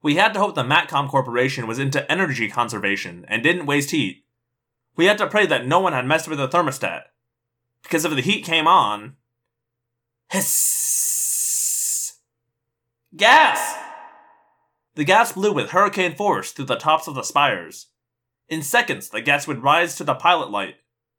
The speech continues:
In seconds, the entire landscape would erupt in flame. I thought I'd been moving as fast as I could move. I was wrong. I had a whole extra speed.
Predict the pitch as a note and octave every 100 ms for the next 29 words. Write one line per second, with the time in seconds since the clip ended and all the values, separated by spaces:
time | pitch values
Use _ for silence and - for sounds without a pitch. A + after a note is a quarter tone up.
0 | _ _ D#3+ D3 B3 B3 C#3 F#2+ - A#2+
1 | A#2 F3+ F3+ D#3 F3+ F3+ A2 A#2+ A2 A2+
2 | D#3 F#3+ D3 A2+ D#3+ E3+ B2+ F2+ _ _
3 | _ _ _ _ _ _ _ _ _ _
4 | _ _ _ - E3+ A3+ A3 F#3+ D#3+ D3
5 | E3 E3+ B2+ - D3 D#3+ E3 C3+ B2+ C#3
6 | B2+ D3+ F#2 E2+ _ _ _ _ _ _
7 | _ E3+ F#3+ B2+ D3+ E3+ F#2+ E2+ _ _
8 | _ _ _ - F3 F#3+ D3 G#2 F#3 G3+
9 | G#3 E3+ - E3+ - F3 C3 E2